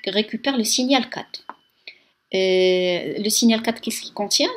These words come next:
C'est l'ordre de freinage, le signal de freinage qui est en principe envoyé vers le calculateur responsable de la fonction de freinage. Euh, et si erreur du système, si le,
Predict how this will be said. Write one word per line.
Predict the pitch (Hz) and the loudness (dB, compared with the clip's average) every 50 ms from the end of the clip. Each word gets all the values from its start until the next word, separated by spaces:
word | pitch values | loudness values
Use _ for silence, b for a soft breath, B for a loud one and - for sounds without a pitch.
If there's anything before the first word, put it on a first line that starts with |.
| 370 - | -8 -8
C'est | 233 - - 302 294 | -6 -4 -2 -2 -2
l'ordre | 277 269 277 254 226 - 185 | 2 4 4 4 2 0 -2
de | 190 214 | -2 -2
freinage, | 214 - - 220 185 175 165 165 185 202 208 190 - 175 | -2 -2 -2 -2 0 -2 -2 -4 -6 -8 -8 -10 -10 -10
le | - 185 | -10 -8
signal | 190 - - 202 208 226 226 | -8 -6 -4 -4 -2 -2 -2
de | 185 180 | -4 -4
freinage | - - - 180 170 170 180 196 196 - - - - - | -6 -6 -6 -4 -4 -4 -4 -2 0 -2 -2 -2 -6 -12
qui | - - 190 185 190 190 190 | -14 -12 -10 -8 -4 -2 -2
est | 185 | -2
en | 180 180 | -2 -2
principe | 175 - - 180 - - - - | -4 -6 -6 -6 -6 -6 -6 -4
envoyé | 196 185 165 175 175 185 202 | -6 -4 -4 -4 -4 -4 -4
vers | 190 190 170 | -4 -4 -6
le | 170 175 170 | -8 -10 -10
calculateur | - 165 - - - 170 165 165 - - 208 202 | -10 -10 -8 -8 -8 -8 -8 -6 -4 -4 -4 -4
responsable | 185 175 - - 175 170 - 196 185 160 | -4 -8 -8 -8 -6 -4 -4 -4 -4 -4
de | 165 | -6
la | 165 | -8
fonction | 170 - 170 160 - - - 220 | -6 -8 -8 -8 -6 -6 -6 -6
de | 180 165 | -6 -8
freinage. | - - - 160 156 - - - B B B B B B B B B B B B B B B _ _ _ _ - | -10 -12 -14 -14 -10 -6 -6 -6 B B B B B B B B B B B B B B B _ _ _ _ 2
Euh, | 220 226 226 226 226 220 220 226 - | 4 6 8 8 8 8 6 6 6
et | - 247 247 | 6 6 6
si | 233 - - 254 - - | 6 4 2 2 4 4
erreur | 214 202 190 208 196 190 | 4 4 4 4 2 2
du | 175 190 190 | -2 -4 -2
système, | - - 190 175 - - - 185 202 240 233 | -2 -2 -2 -2 -4 -2 0 0 0 2 0
si | - - 190 180 | 0 -2 -2 -4
le, | - | -6